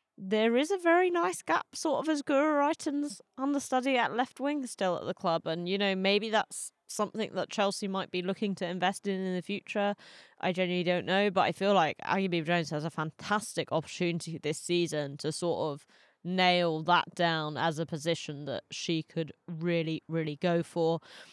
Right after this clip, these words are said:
Just wanna finish off with a little bit of Lauren James chat because I feel like L J had probably the best chances in the game,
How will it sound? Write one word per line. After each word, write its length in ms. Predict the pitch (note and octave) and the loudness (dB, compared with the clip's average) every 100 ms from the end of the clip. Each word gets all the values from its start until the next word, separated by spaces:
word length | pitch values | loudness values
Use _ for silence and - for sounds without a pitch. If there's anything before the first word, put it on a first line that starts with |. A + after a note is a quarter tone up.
| - _ _ - | -20 _ _ 0
Just 220 | F4 G#4+ | 6 6
wanna 160 | A#4 G#4 | 6 2
finish 260 | F4+ D#4 C#4+ | 4 4 6
off 140 | B3 | 6
with 100 | B3 | 6
a 40 | A#3 | 8
little 280 | A3+ A#3 | 8 8
bit 120 | A3+ A3 | 6 4
of 100 | F#3+ | 6
Lauren 300 | F#3+ F#3+ F#3+ | 6 6 4
James 320 | F#3 F#3 F3 | 4 2 -2
chat 260 | - D#3+ - | 0 0 0
because 540 | F#3 A3+ F#3+ F3+ F3 - | -2 2 4 4 2 4
I 140 | G3+ G#3+ | 4 4
feel 380 | - A3 B3 | 6 8 10
like 240 | B3 A3 - | 10 8 6
L 200 | G3 G#3 | 6 6
J 480 | G3 G#3 G3+ F#3+ F#3 - | 8 8 8 8 6 0
had 640 | E3 E3+ F#3 F3+ F3 E3+ D#3+ - _ _ _ _ _ _ _ _ _ - | -4 2 4 6 4 2 -2 -12 _ _ _ _ _ _ _ _ _ 2
probably 260 | G4+ A4 | 4 4
the 80 | B3 | 4
best 200 | G#3 - | 2 2
chances 360 | G#3 F#3+ F#3 F3 | 0 0 -4 -4
in 100 | F3 | -2
the 80 | E3+ | 2
game, 340 | E3 F3 | 2 2